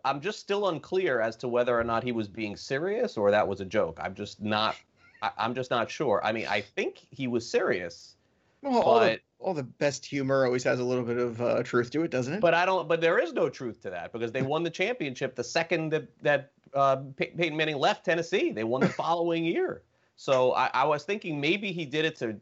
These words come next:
Speaker 1: stick it to him, but then I, I kept watching back, and it seemed like he
Speaker 2: Oh, maybe he just
Speaker 1: really
Speaker 2: didn't realize it. Uh,
Speaker 1: he,
Speaker 2: <laughs> maybe he just didn't
Speaker 1: I,
Speaker 2: realize
Speaker 1: I mean,
Speaker 2: that.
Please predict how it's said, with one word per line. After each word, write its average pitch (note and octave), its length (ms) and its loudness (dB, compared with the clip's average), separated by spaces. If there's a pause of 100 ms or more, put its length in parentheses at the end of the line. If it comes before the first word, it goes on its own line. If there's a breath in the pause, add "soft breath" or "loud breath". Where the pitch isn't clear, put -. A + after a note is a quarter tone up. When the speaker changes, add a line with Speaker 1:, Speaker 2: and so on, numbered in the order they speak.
(140)
Speaker 1:
stick - 280 -4
it B3+ 100 -8
to C#4+ 140 -4
him, E4+ 200 -2 (540)
but C#3 160 -2
then G#3+ 340 0
I, C#3 180 -2
I - 60 -2
kept - 260 -6
watching F#3+ 360 0
back, A#3 260 -2
and C#3 100 -2
it B2+ 100 -8
seemed B3 280 -12
like E3 180 0
he F3+ 140 -8
Speaker 2:
Oh, F#3+ 80 2
maybe B2+ 240 4
he C#3+ 60 2
just G3+ 100 4
Speaker 1:
really D#3 140 6
Speaker 2:
didn't B2+ 120 6
realize C3 380 4
it. A2+ 160 -6
Uh, B2+ 160 0
Speaker 1:
he, - 100 -2
Speaker 2:
<laughs> F#3 40 0
maybe F3 160 0
he F#3+ 60 0
just D#3+ 160 -8
didn't D#3 140 -6
Speaker 1:
I, D3+ 40 -2
Speaker 2:
realize F3 180 0
Speaker 1:
I F3 100 0
mean, C#3 180 -2
Speaker 2:
that. C3 180 -4